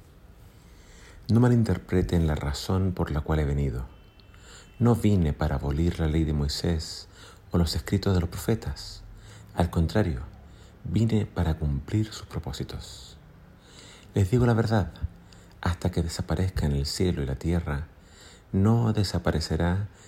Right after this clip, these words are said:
ni el más mínimo detalle de la ley de Dios, hasta que su propósito se cumpla. Entonces, si no hacen caso al más insi-, insignificante mandamiento y les enseñan a lo-, a los demás a hacer lo mismo,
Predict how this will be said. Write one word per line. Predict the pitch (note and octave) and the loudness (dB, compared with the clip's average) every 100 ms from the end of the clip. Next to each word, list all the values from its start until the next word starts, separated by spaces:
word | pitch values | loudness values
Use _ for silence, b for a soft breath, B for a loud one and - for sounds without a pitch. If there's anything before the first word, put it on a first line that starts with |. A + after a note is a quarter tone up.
| B B | B B
ni | - | 0
el | F#2 | 2
más | F#2 F2+ F2 | 4 2 2
mínimo | G#2+ A#2 A2 G2+ | 0 2 2 2
detalle | E2+ F2+ F#2 | 0 0 0
de | E2+ | 0
la | D#2+ | 0
ley | D2 D#2 | -2 -2
de | D2 | -2
Dios, | F2 E2 - - - - B B B B B | -2 -4 -8 -18 -20 -20 B B B B B
hasta | A2 A2+ - | -2 -2 -4
que | G#2 | -4
su | - A2+ | -4 -2
propósito | A#2+ - G2+ - G2+ G#2 - - - - | -2 -2 -6 -6 -4 -6 -8 -20 -20 -12
se | - | -10
cumpla. | - D2+ C#2 A#1+ - - - - - - B B B B | -4 -2 -2 -6 -10 -18 -20 -20 -20 -20 B B B B
Entonces, | G2 F2+ - G2 D2+ - D#2 - - - - B B B | -2 0 2 0 0 -6 -12 -12 -16 -20 -20 B B B
si | - - | -6 2
no | F2+ G2 | 4 4
hacen | G2 G2 F2+ | 2 0 -2
caso | - F#2 - D#2+ | 0 -2 -2 -4
al | D#2 | -2
más | E2 E2 | -2 0
insi-, | F2+ E2 D#2 D2+ - | 2 2 -2 -8 -2
insignificante | G2+ F2+ - D#2+ D#2+ E2+ E2 F#2 | 2 2 0 -2 -2 -2 -2 0
mandamiento | F2+ E2+ D#2+ D2+ C2+ - - - B B B B B - | 0 0 0 -2 -4 -10 -20 -20 B B B B B -2
y | F2+ | 0
les | E2+ D2+ | 0 -2
enseñan | D2+ F2 G2 | -4 -2 0
a | F#2 | 2
lo-, | D#2 - | 0 0
a | |
los | D#2+ | -2
demás | D#2+ D#2+ F2+ | 0 -2 -2
a | |
hacer | E2 - F2 | -4 -4 -2
lo | |
mismo, | F2 F#2+ E2+ | 0 0 -2